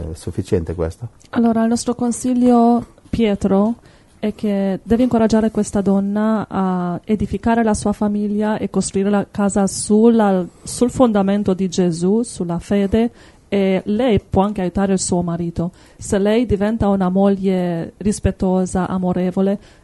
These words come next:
Speaker 2: il marito non la picchia, il marito vede queste cose.
Speaker 1: È un po' come l'aborto.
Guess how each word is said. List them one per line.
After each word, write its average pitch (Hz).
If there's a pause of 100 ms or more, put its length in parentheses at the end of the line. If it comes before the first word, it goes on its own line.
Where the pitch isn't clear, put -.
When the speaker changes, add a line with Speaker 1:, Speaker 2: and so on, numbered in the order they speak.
Speaker 2:
il 294
marito 208
non 180
la 175
picchia, 170
il 202
marito 196
vede 175
queste 175
cose. 190 (640)
Speaker 1:
È -
un 107
po' 160
come 147
l'aborto. 117